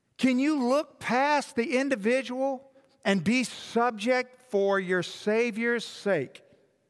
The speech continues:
That's the question the, the Bible's asking. Can you do that? Be subject for the Lord's sake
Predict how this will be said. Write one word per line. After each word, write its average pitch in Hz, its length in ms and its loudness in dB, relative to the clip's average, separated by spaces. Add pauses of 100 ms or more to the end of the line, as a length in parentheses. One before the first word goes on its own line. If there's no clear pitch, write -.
(120)
That's 185 300 -2
the 190 120 -6
question 147 560 -4
the, 139 100 -6 (180)
the 151 100 -2
Bible's 147 500 -2
asking. 123 420 -8 (680)
Can 220 180 0
you 262 100 0
do 277 200 -2
that? 131 180 -8 (1300)
Be 247 100 0
subject 240 580 -4
for 202 120 -2
the 214 100 0
Lord's 233 340 -2
sake 135 300 -2